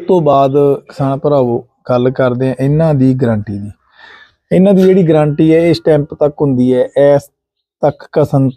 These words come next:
ਤੱਕ। ਜੇ ਕੋਈ ਵੀ ਇੱਥੋਂ ਕੱਟ ਨਿਕਲਦਾ ਹੈ, ਟੁੱਟਦਾ ਹੈ, ਬੁਰਕੀ ਨਿਕਲ ਜਾਂਦੀ ਹੈ ਤਾਂ ਉਸ ਚੀਜ਼ ਦੀ guarantee ਹੁੰਦੀ ਹੈ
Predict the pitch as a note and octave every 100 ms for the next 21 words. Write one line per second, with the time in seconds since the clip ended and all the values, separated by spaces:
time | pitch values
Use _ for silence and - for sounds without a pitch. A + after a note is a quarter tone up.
0 | - B2+ - - - _ _ - B2+ C3+
1 | - D#3+ E3 E3 D3 - C#3+ C#3+ - -
2 | - _ _ _ _ _ C#3 - C#3+ C#3+
3 | C#3+ D3 C#3+ C#3+ C#3 C#3 - _ - C3+
4 | C3+ C3+ C3+ B2 B2+ - C#3+ C3 C3 D#3
5 | C#3+ C3+ C3 B2+ C3 C3+ A#2 D3 C3+ C3+
6 | C3 B2 A#2 A#2 C3 A#2 A2 A2+